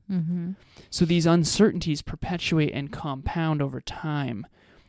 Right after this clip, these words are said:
Speaker 2: when no one's bringing up what they're uncertain about.
Speaker 1: Mm-hmm.
Speaker 2: He's too uncertain to admit the truth to himself and her. She's too uncertain to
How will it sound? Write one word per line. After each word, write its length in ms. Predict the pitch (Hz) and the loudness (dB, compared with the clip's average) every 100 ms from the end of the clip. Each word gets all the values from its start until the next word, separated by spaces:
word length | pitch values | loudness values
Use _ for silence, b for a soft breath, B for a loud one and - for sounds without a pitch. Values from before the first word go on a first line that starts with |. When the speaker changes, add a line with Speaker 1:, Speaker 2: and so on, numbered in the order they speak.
| b | b
Speaker 2:
when 400 | 151 156 143 135 | 0 2 2 0
no 140 | 143 143 | 0 2
one's 240 | 151 147 | 2 0
bringing 400 | - 131 135 135 - | -4 -8 -8 -8 -10
up 260 | 123 - - | -14 -14 -18
what 320 | - 135 120 - - | -10 -8 -8 -10 -8
they're 160 | 143 | -4
uncertain 420 | 143 160 196 269 | -4 0 -2 -2
about. 320 | 139 117 - - 208 | -6 -8 -8 -10 -6
Speaker 1:
Mm-hmm. 400 | 180 165 170 170 | -4 -4 -6 0
Speaker 2:
He's 280 | 196 214 - | 4 4 4
too 220 | 214 180 | 2 4
uncertain 440 | 170 - 165 139 | 2 2 0 0
to 120 | 160 143 | -2 -4
admit 260 | 143 143 | -4 -6
the 60 | 135 | -6
truth 300 | - 135 151 | -4 -4 -2
to 120 | 156 | -4
himself 400 | 139 - 127 - | -4 -4 -6 -4
and 120 | 160 | -6
her. 300 | 160 - 180 b b b | -6 -8 -10 b b b
She's 360 | - - 202 - | -4 -2 -2 -2
too 200 | - 156 | -2 -2
uncertain 480 | 143 - 143 139 151 | -2 -4 -4 -6 -10
to 260 | - 139 | -12 -12